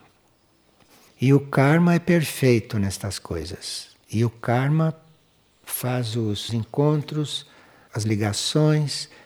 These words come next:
sempre em função de um crescimento geral, de uma evolução geral.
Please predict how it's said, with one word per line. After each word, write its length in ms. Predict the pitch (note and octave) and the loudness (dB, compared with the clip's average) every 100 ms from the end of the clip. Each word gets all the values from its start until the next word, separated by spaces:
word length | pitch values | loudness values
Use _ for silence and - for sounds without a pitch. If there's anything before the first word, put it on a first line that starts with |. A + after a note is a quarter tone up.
| _ | _
sempre 920 | - - - F3 F#3 E3 - A#2+ G2+ A#2 | -6 -2 2 6 6 6 0 -4 -4 -4
em 160 | B2+ C#3+ | -2 -2
função 720 | - C3 - - D3 D#3+ E3+ - - _ - | 0 -2 -2 2 4 4 2 -4 -20 _ -12
de 220 | G#2 A#2 | -4 0
um 120 | C#3+ C#3+ | 2 2
crescimento 920 | - D3+ - - B2+ B2+ C#3+ C#3 C3+ | 2 2 2 0 2 2 2 0 -2
geral, 400 | C3 A#2 G2 G2 | 0 0 -2 -2
de 120 | A#2+ | 0
uma 140 | A#2+ | 0
evolução 720 | A2+ B2+ A#2+ A2 - B2+ C3+ | 0 0 0 -2 -2 0 0
geral. 560 | A#2+ A#2+ G2 E2 E2+ | 0 -2 -2 -6 -8